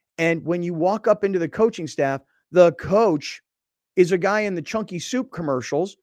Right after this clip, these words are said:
and he's bigger than you. Matt Rhule's smaller, S-, Stefanski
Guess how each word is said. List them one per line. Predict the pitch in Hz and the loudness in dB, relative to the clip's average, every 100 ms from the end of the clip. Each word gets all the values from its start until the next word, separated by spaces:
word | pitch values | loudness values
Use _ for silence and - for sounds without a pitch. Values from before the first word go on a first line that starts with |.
| _ _ _ _ | _ _ _ _
and | 170 160 | -2 -2
he's | 160 240 240 196 _ _ - 113 - | -2 -2 -2 -6 _ _ -20 -18 6
bigger | 214 220 208 156 117 87 _ _ _ _ - | 6 8 4 2 0 -10 _ _ _ _ -10
than | 135 175 170 151 | -4 -2 -2 -2
you. | 165 151 117 90 _ _ _ _ _ - | 2 2 0 -10 _ _ _ _ _ -4
Matt | 220 254 | -2 0
Rhule's | 214 240 226 208 _ | 0 0 0 -2 _
smaller, | - - 175 170 175 170 170 165 - _ _ _ _ _ 165 | -14 -10 -4 0 2 4 2 0 -8 _ _ _ _ _ -18
S-, | - - - | -18 -18 -18
Stefanski | - 185 - 185 185 - 190 180 | -6 -6 -4 -4 -4 -8 -10 -10